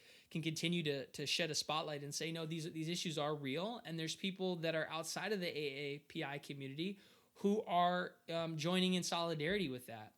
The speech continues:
Um, and so one of the things I was encouraged by, um, is there's a,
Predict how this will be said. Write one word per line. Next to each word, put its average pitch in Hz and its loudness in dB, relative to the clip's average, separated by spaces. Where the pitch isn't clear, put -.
Um, 131 -10
and 151 -4
so 156 4
one 156 2
of 196 6
the 185 6
things 180 4
I 170 10
was 160 4
encouraged 160 0
by, 147 0
um, 135 -6
is 151 -6
there's 151 2
a, 139 -2